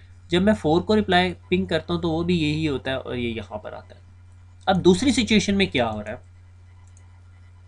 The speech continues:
कि जो ये मेरा laptop यहाँ पे पड़ा हुआ है, ठीक है, मैं जब यहाँ से ping भेजता हूँ तो source address क्या है इस packet का? इस packet का address है वन डॉट वन डॉट वन डॉट हंड्रेड,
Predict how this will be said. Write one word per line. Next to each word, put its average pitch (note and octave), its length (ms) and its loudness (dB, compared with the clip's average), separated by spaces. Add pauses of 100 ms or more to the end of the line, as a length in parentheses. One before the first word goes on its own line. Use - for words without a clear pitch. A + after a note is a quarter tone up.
(1200)
कि E3+ 80 0
जो F3 120 6
ये G#3 180 6
मेरा G3+ 200 4
laptop D#3 400 -2
यहाँ C#3 260 -6
पे F3+ 120 -2
पड़ा A#2 220 -4
हुआ A#2+ 180 -8
है, A#2+ 60 -12 (800)
ठीक C3+ 160 -8
है, D3 120 -8 (360)
मैं F#3 120 -2
जब G#3+ 100 4
यहाँ F3+ 280 2
से A3+ 100 0
ping G#3+ 220 2
भेजता B2+ 340 0
हूँ B2+ 160 -6 (160)
तो D3+ 60 -6
source F3+ 300 0
address F#3+ 300 2
क्या G3+ 120 4
है G3+ 60 4
इस E3+ 100 -2
packet D#3 280 -6
का? - 200 -12 (1120)
इस D3 100 -12
packet D3 300 -6
का D3 80 0
address C#3 320 -4
है D#3 80 -4
वन C3+ 280 -6
डॉट B2 260 -4 (180)
वन C#3 260 -10
डॉट B2 220 -10 (140)
वन C#3 320 -12
डॉट A#2+ 220 -8 (140)
हंड्रेड, B2+ 500 -6